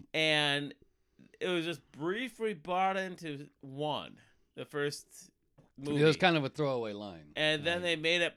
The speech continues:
Speaker 1: part of the second. Like, they coulda just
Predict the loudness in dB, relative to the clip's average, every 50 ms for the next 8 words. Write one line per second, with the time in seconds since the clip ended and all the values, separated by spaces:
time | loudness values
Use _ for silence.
0 | _ _ _ -20 -10 -4 0 2 2 2 2 2 0 -2 -4 -6 -6 -4 -2 -2
1 | -2 -2 -2 -4 -6 -4 -4 -4 -4 -2 -2 -2 -2 -2 -4 -4 -4 -4 -4 -2
2 | 0 0 -2 -2 -6 -12 -16 -20 -20